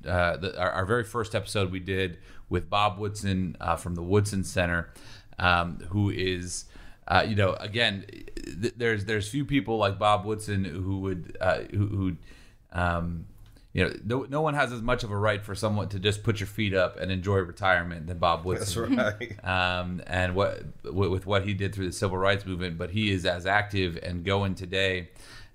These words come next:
Speaker 1: Um, and, and, you know, even, you know,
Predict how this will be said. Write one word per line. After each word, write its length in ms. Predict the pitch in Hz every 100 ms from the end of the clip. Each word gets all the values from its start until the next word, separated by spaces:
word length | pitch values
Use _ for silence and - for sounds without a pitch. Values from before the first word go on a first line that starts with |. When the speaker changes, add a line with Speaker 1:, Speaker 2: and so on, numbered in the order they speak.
| -
Speaker 1:
Um, 460 | 95 92 90 90 -
and, 340 | 92 92 90 90
and, 460 | - 92 87 82 -
you 100 | 95
know, 140 | 90 80
even, 400 | 127 120 104 101 - - -
you 120 | -
know, 180 | 104